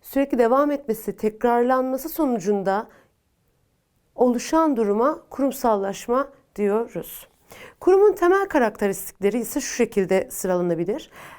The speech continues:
Her toplumsal kurum değişmeye karşı dirençlidir. Yani bir kurumun çok kolay değişmesini beklemeyiz. Hatta değişmesi çok zor ve zaman alır. Toplumsal kurumlar diğer kurumlarla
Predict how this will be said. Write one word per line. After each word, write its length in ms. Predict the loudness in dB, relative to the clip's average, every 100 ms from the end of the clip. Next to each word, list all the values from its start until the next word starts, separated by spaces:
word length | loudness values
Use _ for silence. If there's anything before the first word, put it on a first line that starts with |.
| -20
Her 340 | -4 0 2 2
toplumsal 600 | -2 -2 -4 0 0 0
kurum 420 | -2 0 0 -2 -12 _
değişmeye 460 | 0 0 0 -2 -2
karşı 360 | -2 -4 -4 -4
dirençlidir. 720 | -2 -4 -8 -8 -8 -10 -20 _ _ -20 -20 -20 -2
Yani 360 | 2 2 0 2
bir 220 | 0 0
kurumun 480 | 0 2 2 0 -4 -16 -6
çok 280 | -4 -4 0
kolay 360 | 2 4 0
değişmesini 500 | -4 -4 -6 -2 0
beklemeyiz. 720 | 0 -2 -2 -2 -2 -4 -8 -20 -6
Hatta 500 | -4 -2 0 0 0
değişmesi 560 | -4 -6 -10 -10 -10 -6
çok 300 | -4 -4 -2
zor 380 | 2 2 2
ve 180 | 0 -2
zaman 320 | -2 0 0
alır. 320 | 0 -2 -8 _ _ -20 -20 -8
Toplumsal 580 | -6 -4 -6 0 0 0
kurumlar 560 | -2 0 0 0 -2 0
diğer 300 | 2 0 -2
kurumlarla 720 | -2 2 2 2 0 -2